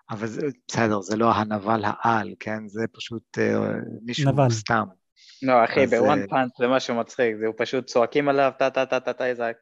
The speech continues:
Speaker 3: cool.
Speaker 1: בדיוק, כאילו, the name says it all. אז, אז פה הם אשכרה עשו את זה, זה, זה כאילו, הנה הוא הולך למות, והיה לו אשכרה blackout,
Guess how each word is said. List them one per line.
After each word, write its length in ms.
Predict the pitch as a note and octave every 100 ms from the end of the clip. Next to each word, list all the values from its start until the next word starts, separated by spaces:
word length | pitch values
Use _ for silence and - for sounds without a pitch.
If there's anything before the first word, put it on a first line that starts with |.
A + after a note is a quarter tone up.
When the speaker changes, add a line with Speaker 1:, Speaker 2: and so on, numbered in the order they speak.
| _ _ _
Speaker 3:
cool. 220 | G#2+ G#2 - _ _ - - _ _ _ _ _ -
Speaker 1:
בדיוק, 680 | B2+ C3 D3 B2+ A2+ G#2 -
כאילו, 580 | - C#3+ C#3+ C#3 C3 B2+ - - -
the 80 | A#2+
name 300 | C3+ D3+ D3+
says 280 | D3+ B2+ B2
it 40 |
all. 260 | A#2+ A2 A#2
אז, 320 | A#2 A2+ G#2 _ _ -
אז 120 | C3 A#2
פה 300 | F#3+ G#3+ G#3+ F3
הם 140 | D3+
אשכרה 380 | F#3 - - G3
עשו 300 | F#3+ - F#3+
את 60 |
זה, 100 | D3+
זה, 160 | C3 B2+ -
זה 100 | B2
כאילו, 300 | - D#3 D#3 - - - -
הנה 160 | G3 G3+
הוא 80 | F#3+
הולך 220 | F3+ D#3+
למות, 440 | C#3+ D#3+ A3 - _ _ _ _ _ _ -
והיה 760 | C#3 D3+ E3 D#3+ E3 F3+ G3
לו 160 | G#3 G#3 G#3+
אשכרה 520 | A#3 C#4+ - A3 C4+ C4 D3+
blackout, 640 | D#3+ G#3+ B3 - A3+ A#3+ -